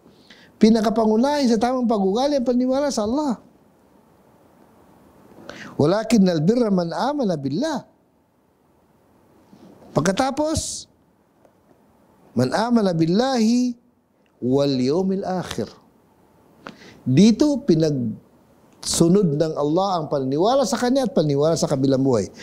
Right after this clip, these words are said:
Kasi yun naman talaga ang magkasunod. Doon sa tamang paniniwala, ay paniniwala sa Allah at paniniwala sa kabilang buhay. Kasi paniniwala mo sa Diyos na tagapaglikha at paniniwala mo dun sa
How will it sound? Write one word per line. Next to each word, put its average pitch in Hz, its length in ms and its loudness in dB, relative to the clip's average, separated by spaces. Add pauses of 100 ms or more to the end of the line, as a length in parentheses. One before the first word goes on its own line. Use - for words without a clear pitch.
(160)
Kasi 175 240 4
yun 220 80 6
naman 226 240 2
talaga 208 480 0
ang 156 240 -6 (480)
magkasunod. 160 960 0 (1900)
Doon 180 320 4
sa 165 480 -2 (240)
tamang 190 400 -2
paniniwala, 160 800 -4 (1200)
ay 180 160 2
paniniwala 180 720 0
sa 175 160 -2
Allah 226 320 -2
at - 0 -
paniniwala 160 400 -2
sa - 160 -6
kabilang 147 320 -2
buhay. 123 240 0
Kasi - 320 -8
paniniwala 135 480 2
mo 233 80 -2
sa 180 160 0
Diyos 202 240 2
na 180 80 0
tagapaglikha 147 600 -2 (520)
at 160 80 0
paniniwala 208 560 2
mo 233 160 2
dun 214 160 4
sa 254 320 0